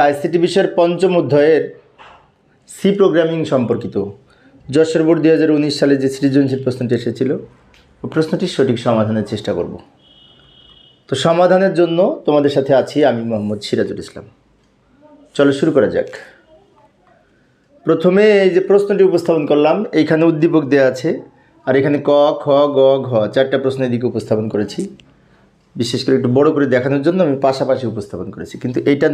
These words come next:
নিচে এটা থাকবে মূলত প্রশ্নগুলি। ক নাম্বারে বলেছে সুডোকোড কি, খ নাম্বারে বলেছে ভেরিয়েবল প্লাস প্লাস এবং প্লাস প্লাস ভেরিয়েবলের মধ্যে পার্থক্য কি বলতে চাইছে আর কি। তারপরে লুপের গঠন ব্যাখ্যা করতে বলেছে, শেষে আবার আউটপুট দেখাতে বলেছে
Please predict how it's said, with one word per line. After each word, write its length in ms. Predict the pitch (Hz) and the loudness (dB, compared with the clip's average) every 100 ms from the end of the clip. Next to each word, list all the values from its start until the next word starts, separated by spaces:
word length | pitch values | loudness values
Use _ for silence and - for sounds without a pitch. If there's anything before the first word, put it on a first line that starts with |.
| 156 | 0
নিচে 240 | 165 165 139 | -2 2 2
এটা 140 | 104 - | 0 -4
থাকবে 220 | 95 95 92 | -6 -6 -6
মূলত 220 | 92 87 - | -8 -10 -10
প্রশ্নগুলি। 460 | 110 - 95 76 - - _ _ _ _ _ _ | -10 -10 -10 -12 -14 -18 _ _ _ _ _ _
ক 20 | 147 156 | -2 0
নাম্বারে 240 | 170 175 170 | 2 2 2
বলেছে 180 | 165 165 - | 0 -2 -2
সুডোকোড 440 | 175 160 160 160 143 151 | 0 2 2 2 0 0
কি, 100 | 160 285 - - _ _ _ _ _ | 0 0 -6 -16 _ _ _ _ _
খ 20 | - 165 | -2 0
নাম্বারে 220 | 170 160 160 | 2 4 4
বলেছে 220 | 160 170 185 - | 2 2 -2 0
ভেরিয়েবল 320 | 135 143 151 156 156 | 2 4 4 2 2
প্লাস 180 | 156 156 | 0 0
প্লাস 180 | 156 156 156 | 0 0 0
এবং 100 | 143 139 | -2 0
প্লাস 180 | 151 151 - | 0 0 0
প্লাস 140 | 147 131 | 0 2
ভেরিয়েবলের 360 | 135 135 135 135 | 2 4 4 0
মধ্যে 180 | 127 127 123 - - _ _ _ _ - | 0 -2 -4 -14 -20 _ _ _ _ -4
পার্থক্য 380 | 127 123 139 - - | -2 -2 -10 -8 -6
কি 60 | 110 | -2
বলতে 160 | 117 107 | -2 -2
চাইছে 200 | 110 101 110 | -4 -2 -2
আর 60 | - | -4
কি। 80 | 135 143 - _ _ _ _ _ _ | -6 -12 -16 _ _ _ _ _ _
তারপরে 260 | 139 135 147 143 | -2 0 2 2
লুপের 480 | 151 147 - 135 135 127 | 0 -2 -2 0 2 0
গঠন 240 | 123 131 131 | 0 0 0
ব্যাখ্যা 200 | 120 120 | 0 0
করতে 140 | 120 127 127 | -2 0 2
বলেছে, 240 | 131 - 202 - | 0 -2 -8 -2
শেষে 240 | 139 139 143 | -2 2 2
আবার 160 | 131 131 123 | 2 0 0
আউটপুট 300 | 123 123 127 120 | 0 0 -2 -2
দেখাতে 220 | 120 107 107 | 0 0 0
বলেছে 240 | 104 101 | -2 0